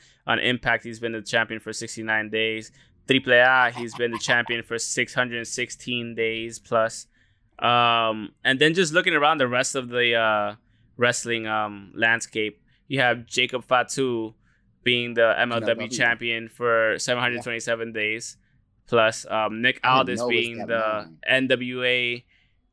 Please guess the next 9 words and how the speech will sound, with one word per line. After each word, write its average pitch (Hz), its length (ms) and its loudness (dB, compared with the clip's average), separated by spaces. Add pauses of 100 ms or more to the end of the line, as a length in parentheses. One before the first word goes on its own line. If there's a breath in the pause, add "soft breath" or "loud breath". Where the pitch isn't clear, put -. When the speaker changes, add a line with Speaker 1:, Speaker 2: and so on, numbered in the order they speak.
(200)
Speaker 1:
champion 120 420 0
for 117 380 0
nine 120 240 0
hundred 120 240 -6
eighty-two 120 480 -4
plus 120 280 0
days. 113 540 -2 (300)
Ultimo 143 460 4
Guerrero, 123 680 2